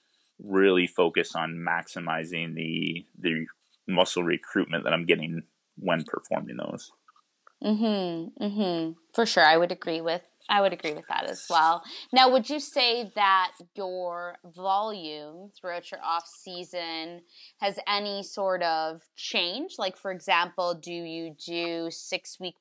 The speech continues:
Speaker 2: blocks where you're doing more volume and then other blocks where you're doing less volume? Or how do you structure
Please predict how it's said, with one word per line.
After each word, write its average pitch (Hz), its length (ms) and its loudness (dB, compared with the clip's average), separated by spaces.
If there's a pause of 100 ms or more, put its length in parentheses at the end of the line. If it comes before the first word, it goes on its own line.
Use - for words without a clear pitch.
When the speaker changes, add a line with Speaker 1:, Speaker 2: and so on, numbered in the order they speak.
Speaker 2:
blocks 156 360 0
where 175 200 -4
you're 170 140 -6
doing 156 540 -8
more 247 300 2
volume 240 580 0
and 180 240 -2
then 165 300 0 (460)
other 196 320 4
blocks 170 500 0
where 170 180 -6
you're 156 120 -10
doing 151 260 -14
less 214 440 -6
volume? 220 500 -4
Or 220 100 -10
how 302 180 -2
do 359 100 -8
you 294 120 -6
structure 202 460 -12